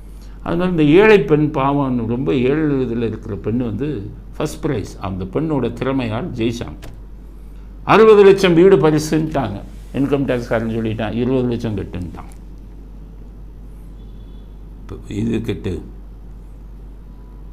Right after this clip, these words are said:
இன்கம் டேக்ஸ், வருமான வரி கட்டுன்ட்டான்.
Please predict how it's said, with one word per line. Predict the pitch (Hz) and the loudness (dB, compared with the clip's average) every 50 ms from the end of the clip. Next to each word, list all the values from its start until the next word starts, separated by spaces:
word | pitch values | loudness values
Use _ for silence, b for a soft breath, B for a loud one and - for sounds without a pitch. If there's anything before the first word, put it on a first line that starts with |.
| - - - - - - - - - - - - - - - - - - - - - - | -16 -16 -16 -16 -16 -16 -16 -16 -16 -18 -16 -16 -16 -16 -16 -16 -16 -16 -14 -12 -6 0
இன்கம் | 113 120 117 117 127 117 104 - | 2 2 2 2 0 0 -2 -2
டேக்ஸ், | - 90 85 - - - - - - - | -4 -6 -6 -6 -8 -14 -16 -14 -8 -4
வருமான | - 104 120 131 143 135 123 107 | -2 0 2 4 4 4 4 2
வரி | 95 95 92 87 76 - - - - - - - | -2 -4 -4 -6 -10 -12 -14 -16 -16 -10 -4 -2
கட்டுன்ட்டான். | 160 160 160 180 170 160 151 - 95 87 | 0 0 0 0 -2 -2 -2 -4 -8 -10